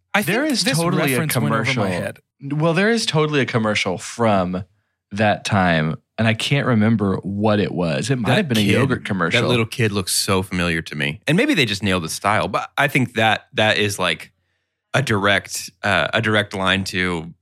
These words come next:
Speaker 3: are these people even alive? They're not moving. Like,
Speaker 1: Yeah.
Speaker 3: they're, they're totally paralyzed and frozen. And, I mean, if they're not moving, they're not eating. You know what I mean?
Speaker 1: Well,
Speaker 3: They're,
Speaker 1: but
Speaker 3: these
Speaker 1: all
Speaker 3: people
Speaker 1: of the
Speaker 3: could be slowly
Speaker 1: commercials,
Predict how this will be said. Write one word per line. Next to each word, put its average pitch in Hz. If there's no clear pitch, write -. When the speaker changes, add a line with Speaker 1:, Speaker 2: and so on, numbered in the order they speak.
Speaker 3:
are 113
these 117
people 160
even 117
alive? 95
They're 110
not 127
moving. 101
Like, 101
Speaker 1:
Yeah. 110
Speaker 3:
they're, 113
they're 107
totally 110
paralyzed 95
and 87
frozen. 92
And, 113
I 120
mean, 117
if 104
they're 107
not 165
moving, 180
they're 156
not 170
eating. 151
You 123
know 127
what 135
I 123
mean? 131
Speaker 1:
Well, 247
Speaker 3:
They're, 135
Speaker 1:
but 233
Speaker 3:
these 120
Speaker 1:
all 214
Speaker 3:
people 277
Speaker 1:
of 214
the 220
Speaker 3:
could 165
be 139
slowly 139
Speaker 1:
commercials, 107